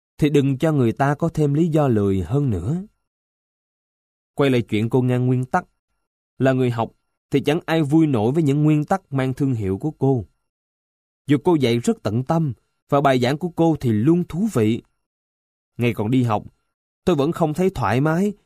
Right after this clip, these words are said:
bởi cái cảm giác nơm nớp không biết mình sẽ mắc lỗi và nhận sự trách phạt rất nặng bất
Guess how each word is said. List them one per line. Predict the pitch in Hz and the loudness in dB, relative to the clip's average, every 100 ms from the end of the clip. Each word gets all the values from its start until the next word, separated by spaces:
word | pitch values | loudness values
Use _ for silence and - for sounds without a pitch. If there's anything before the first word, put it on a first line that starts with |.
| _ _ - | _ _ -2
bởi | 127 | -2
cái | 135 202 | 0 -2
cảm | - 123 | 0 0
giác | 180 208 | 0 2
nơm | 165 165 165 | 2 2 2
nớp | 170 220 - | 2 0 -2
không | 160 | -2
biết | 214 160 | 0 0
mình | 120 107 | -4 -2
sẽ | 117 | -6
mắc | 135 190 - | -4 -6 -4
lỗi | 110 107 175 | 0 0 0
và | 143 | -2
nhận | 113 107 113 | -2 -4 -4
sự | 113 | -6
trách | 107 - 190 - | -6 -6 -8 -6
phạt | - 98 - _ | -4 -4 -6 _
rất | - 214 - | -4 -4 -2
nặng | 110 104 110 135 | -4 -2 -4 -4
bất | 190 | -6